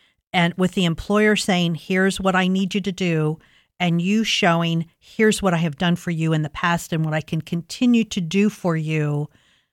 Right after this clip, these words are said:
so that it makes your, makes your work and your skills more valuable to the employer, not just because you're a warm body in the spot, but because in the long run, it's going to be to,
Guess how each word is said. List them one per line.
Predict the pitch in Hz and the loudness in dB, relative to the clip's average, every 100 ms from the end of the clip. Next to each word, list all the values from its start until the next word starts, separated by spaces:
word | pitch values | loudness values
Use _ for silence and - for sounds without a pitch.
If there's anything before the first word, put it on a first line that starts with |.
| _ _ _ _ _ _ _ | _ _ _ _ _ _ _
so | - - 214 | -14 -2 0
that | 175 180 170 | 2 0 -2
it | - _ | -6 _
makes | - 175 202 214 - - | -2 2 2 0 -4 -6
your, | 175 175 175 180 185 | -2 2 2 0 -4
makes | 196 208 208 - - _ _ - | 0 0 -2 -8 -10 _ _ -4
your | 175 196 202 | 2 4 6
work | 185 180 202 202 - | 4 4 4 4 2
and | 175 | 2
your | 170 | 2
skills | 156 - 202 185 - | 0 0 2 2 2
more | 170 160 | 2 2
valuable | 147 156 175 185 202 190 160 160 | 0 0 4 4 6 4 2 -2
to | 156 170 | -6 -6
the | 160 | -4
employer, | 156 - 160 127 117 - - _ | -4 -6 -6 -6 -14 -20 -20 _
not | 165 175 202 220 | 2 4 4 2
just | 269 - | 0 0
because | 226 220 185 | 0 2 2
you're | 185 | 4
a | 170 | 2
warm | 165 185 202 | 4 4 6
body | 190 180 175 | 4 4 2
in | 175 | 2
the | 156 | 0
spot, | - 240 190 139 - - _ _ _ _ _ _ _ - - | 0 2 2 0 -8 -14 _ _ _ _ _ _ _ -20 -6
but | 190 175 | -4 -2
because | 175 - - 170 160 | -4 -2 2 2 2
in | 165 | 0
the | 160 | 0
long | 156 165 202 247 269 220 | 0 2 4 6 6 6
run, | 156 147 147 151 165 _ _ _ _ _ _ _ _ _ _ _ - | 4 0 0 0 -2 _ _ _ _ _ _ _ _ _ _ _ -8
it's | 180 - | -8 -4
going | 175 175 175 | 0 2 2
to | 165 | -2
be | 160 | -4
to, | 147 175 | -2 -4